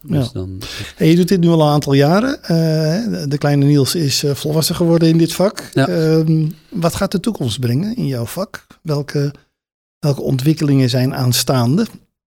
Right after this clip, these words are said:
Speaker 1: Ja, eh, goede vraag. Ik heb een andere rol binnen Mojo gekregen, eh, sinds één januari. Eh, dus, ehm, ik zal in de, minder betrokken zijn bij de, zeg maar, bij de, echt bij de,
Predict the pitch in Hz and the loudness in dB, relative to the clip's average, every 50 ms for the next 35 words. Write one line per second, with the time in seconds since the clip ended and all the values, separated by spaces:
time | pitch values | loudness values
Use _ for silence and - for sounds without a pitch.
0 | _ _ _ _ _ _ - - - - - - - - - - - - - 85 | _ _ _ _ _ _ -20 -20 -20 -20 -20 -20 -20 -20 -20 -20 -20 -20 -20 -20
1 | - - 117 120 143 160 147 117 110 - - 139 127 127 127 127 123 127 127 123 | -10 -4 0 2 2 2 0 -2 -4 -8 -8 -6 -2 0 0 2 2 2 0 0
2 | 123 131 139 147 - - - - - 202 - - - 143 135 123 - - 135 139 | -2 -2 -4 -6 -8 -10 -12 -14 -16 -16 -18 -14 -10 -10 -10 -8 -6 -4 -4 -2
3 | 135 117 - 127 120 127 120 117 120 123 120 117 113 113 127 127 127 127 127 135 | -2 -2 -4 -4 -4 -4 -2 0 2 2 2 2 2 2 2 2 2 0 0 -2
4 | 131 131 127 123 123 127 127 127 123 120 120 - - 123 120 117 120 113 - 131 | -2 0 0 0 0 0 0 0 -2 -4 -6 -8 -8 -4 -4 -2 -2 -4 -6 -8
5 | 127 127 123 - - 160 139 117 113 117 117 113 - 120 110 - 120 117 117 117 | -8 -10 -10 -12 -14 -12 -10 -10 -8 -10 -10 -10 -10 -10 -8 -8 -6 -6 -4 -4
6 | 113 110 110 107 107 107 107 107 107 113 120 139 - _ - - 104 101 104 104 | -4 -4 -4 -6 -6 -6 -6 -6 -8 -8 -8 -10 -14 _ -14 -12 -10 -8 -8 -8
7 | 104 107 104 104 104 113 113 104 - - - - - - - - - 370 - 110 | -8 -8 -8 -8 -8 -8 -10 -10 -10 -10 -12 -14 -16 -20 -20 -20 -16 -12 -10 -8
8 | 101 101 104 104 107 117 120 120 - - - 117 104 104 110 107 107 110 - - | -8 -6 -8 -8 -8 -10 -10 -12 -14 -10 -6 -4 -2 -2 0 -2 -2 -4 -6 -8
9 | - 139 131 131 - 117 113 110 113 117 117 110 107 107 - - 120 110 - 120 | -12 -12 -12 -10 -10 -8 -2 0 0 2 0 0 -2 -4 -6 -4 -4 -4 -4 -4
10 | 107 113 107 104 107 107 104 101 104 98 98 98 98 98 98 95 95 95 95 95 | -2 -2 -2 0 0 -2 -2 -2 -2 -2 -2 -2 -2 -4 -4 -4 -4 -4 -4 -4
11 | 95 95 95 95 95 98 98 92 - _ _ _ _ _ _ - - 107 104 101 | -4 -4 -6 -6 -6 -8 -8 -10 -14 _ _ _ _ _ _ -16 -12 -10 -10 -6
12 | 95 98 98 107 - 139 - - 359 330 - 107 - _ - 104 101 98 101 104 | -6 -6 -6 -8 -10 -14 -18 -20 -16 -12 -12 -12 -12 _ -8 -6 -6 -6 -6 -8
13 | 104 104 107 110 113 | -10 -10 -12 -12 -14